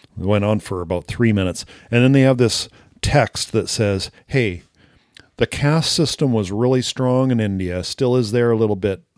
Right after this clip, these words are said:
really strong in India back in the nineteen twenties.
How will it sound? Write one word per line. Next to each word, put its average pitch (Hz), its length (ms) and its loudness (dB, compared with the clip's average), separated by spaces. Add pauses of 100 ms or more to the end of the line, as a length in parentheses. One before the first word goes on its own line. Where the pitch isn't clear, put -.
(160)
really 131 260 0
strong 120 300 0
in 113 80 -2
India 110 240 0
back 101 340 -4
in 104 60 -4
the 101 80 -4
nineteen 101 420 -4
twenties. 107 580 0